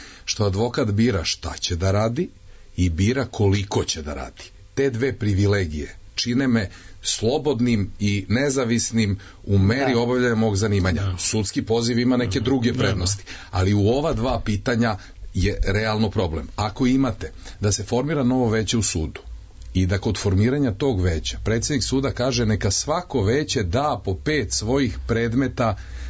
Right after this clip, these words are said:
Speaker 1: da bi se formiralo ovo veće.” I s-, svaki, i svaki od dvadeset sudija odabere pod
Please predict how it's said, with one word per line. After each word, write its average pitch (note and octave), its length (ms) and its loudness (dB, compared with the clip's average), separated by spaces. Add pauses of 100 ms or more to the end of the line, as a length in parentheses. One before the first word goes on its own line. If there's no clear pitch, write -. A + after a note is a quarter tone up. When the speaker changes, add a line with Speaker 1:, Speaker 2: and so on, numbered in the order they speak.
(100)
Speaker 1:
da G#2+ 140 2
bi A2 100 0
se - 160 -2
formiralo A#2 540 2
ovo A#2 200 4
veće.” D#2 360 -4 (460)
I F2+ 100 2
s-, - 200 -4 (100)
svaki, B2+ 520 -2 (200)
i A2 120 4
svaki D3 460 -2
od B2 100 2
dvadeset A#2+ 680 0
sudija C#3 460 0
odabere A#2 480 0
pod A#2 220 -4